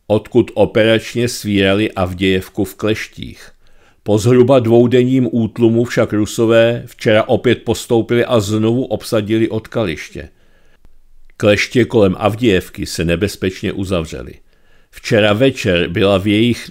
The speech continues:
nejužším místě mezi rameny nyní šest až osm kilometrů široká mezera.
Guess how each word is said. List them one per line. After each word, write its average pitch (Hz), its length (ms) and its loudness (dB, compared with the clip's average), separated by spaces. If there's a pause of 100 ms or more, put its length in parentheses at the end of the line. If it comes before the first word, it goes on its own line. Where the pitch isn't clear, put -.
(120)
nejužším 113 800 -2
místě 113 420 -2
mezi 104 320 0
rameny 107 600 0
nyní 110 480 0
šest - 400 -4
až - 200 -4
osm 120 360 -4
kilometrů 107 560 -2
široká 110 500 -2
mezera. 95 560 -2